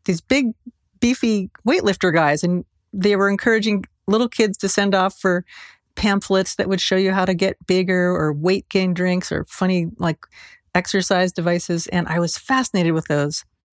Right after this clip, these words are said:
as a little kid. And <laughs> I wanted to be big and strong like that. And one day I sent away for this ad that promised me the secret to superhuman strength. And when it came in the mail, it was this very disappointing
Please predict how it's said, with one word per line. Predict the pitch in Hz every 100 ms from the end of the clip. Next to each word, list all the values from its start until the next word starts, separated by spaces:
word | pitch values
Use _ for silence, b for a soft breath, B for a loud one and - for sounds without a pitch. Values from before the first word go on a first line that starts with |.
| -
as | 175
a |
little | 170 170
kid. | - 160 147 151 B B B B B _ -
And | 165 160 -
<laughs> | _ _ _ _ _ _ _ -
I |
wanted | 156 196 226
to | 208
be | 185
big | 170 170
and | 170
strong | - 175 165 156
like | 165
that. | 170 160 -
And | 160
one | 180 196
day | 185
I | 165
sent | - 202 185
away | 165 165 160
for | 170
this | 147 -
ad | 180 170 160
that | -
promised | - 185 180 -
me |
the | 165 160
secret | 208 190 -
to | 170
superhuman | 170 165 165 156
strength. | - 170 151 - - B B B B
And | 180 170 160 160 - _ _ _ _ _ _
when | 185
it | -
came | - 240
in | 220
the |
mail, | 190 180 175
it | 156
was | 160
this | 170 -
very | 160
disappointing | 156 175 - 208 185 190 170